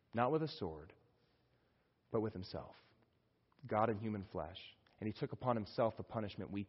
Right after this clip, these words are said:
couldn't do for ourselves. But there's a problem. The Jews had a different perspective of what the Messiah should look like. Jesus didn't match that. And so they were left with a choice.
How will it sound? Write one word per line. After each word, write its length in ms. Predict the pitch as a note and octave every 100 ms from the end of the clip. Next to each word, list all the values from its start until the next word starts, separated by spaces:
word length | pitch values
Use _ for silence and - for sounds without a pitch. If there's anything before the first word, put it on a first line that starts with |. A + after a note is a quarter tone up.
| -
couldn't 280 | A#2+ F2+ E2 - _
do 140 | G#2 G2
for 160 | F#2+
ourselves. 500 | E2+ - G2+ F2 D#2 - - - - _ -
But 80 |
there's 120 | A2 G#2+
a 20 |
problem. 400 | - D#3 B2+ E2+ - - - _ _ _ _ _ _ _ _ _ _ _ _ _ _ -
The 80 |
Jews 720 | B2+ G#2+ D#3+ D3 A#2 D3+ - - - - _ _ _
had 160 | - B2+
a 40 |
different 340 | A2+ C#3 B2+ -
perspective 560 | C3+ - D3+ C#3+ A#2
of 160 | G#2+ G2
what 200 | G#2 -
the 60 |
Messiah 460 | A2+ A2 - F#2+ F#2+ -
should 120 | E2+
look 200 | D#2+ -
like. 200 | - - _ _ _ _ _ _ _ _ _ _ _ _ _ _ -
Jesus 340 | A2 B2+ A#2+ -
didn't 220 | A#2 A2+
match 260 | A#2 A2+ - -
that. 240 | D#2 C#2 - - _ _ _ _ _ _
And 120 | A#2
so 100 | A2
they 120 | A#2 A#2+
were 140 | A#2
left 220 | A2+ G2
with 100 | A2+
a 60 | G#2+
choice. 560 | - A2+ E2+ - -